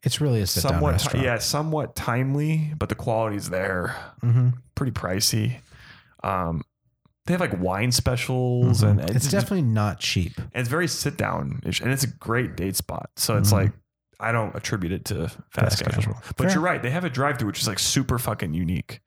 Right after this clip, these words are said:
Speaker 1: Mm-hmm. I don't even really understand how it works. I'm assuming you have to place the order ahead and then show up and drive
Speaker 2: Yes.
Speaker 1: through and pick it up.
Speaker 2: I've used it, um, once, I think.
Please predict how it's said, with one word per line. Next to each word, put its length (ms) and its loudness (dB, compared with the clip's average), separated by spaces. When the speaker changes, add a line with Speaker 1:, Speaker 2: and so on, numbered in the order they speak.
Speaker 1:
Mm-hmm. 320 4
I 120 2
don't 180 0
even 160 2
really 220 4
understand 360 2
how 180 4
it 80 -2
works. 320 0
I'm 140 4
assuming 260 2
you 60 4
have 80 -10
to 60 -2
place 280 0
the 60 0
order 240 4
ahead 400 -2
and 120 0
then 140 0
show 180 -2
up 300 0
and 100 0
drive 120 2
Speaker 2:
Yes. 180 2
Speaker 1:
through 80 0
and 80 -4
pick 180 -4
it 80 -4
up. 60 -2
Speaker 2:
I've 160 2
used 240 0
it, 140 -2
um, 320 -4
once, 440 0
I 60 -10
think. 280 -8